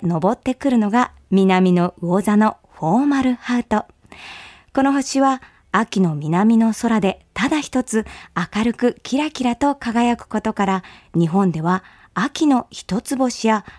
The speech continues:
秋星と呼ばれているんです。秋星、いい名前をやっぱりつけるんですよね。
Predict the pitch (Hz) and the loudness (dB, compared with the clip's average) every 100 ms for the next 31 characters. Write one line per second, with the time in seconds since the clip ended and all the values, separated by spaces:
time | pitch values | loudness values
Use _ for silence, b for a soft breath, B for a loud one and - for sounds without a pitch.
0 | B 147 165 294 320 294 - 311 311 - | B -12 -4 -2 -2 -2 -2 -2 -2 -2
1 | 196 180 175 175 233 247 - 196 196 190 | -2 -2 -4 -4 -2 -4 -2 -2 0 0
2 | 170 180 _ _ _ B B B B B | 0 -4 _ _ _ B B B B B
3 | B B - - - 311 294 269 220 - | B B -6 -4 0 2 2 -2 -6 -4
4 | 294 330 311 277 277 285 277 277 294 339 | 2 2 4 2 2 2 2 0 0 -2
5 | 311 269 - - 349 339 320 311 - 285 | -2 -4 -4 -2 0 2 0 -2 -2 0
6 | 269 285 302 311 | 2 2 2 0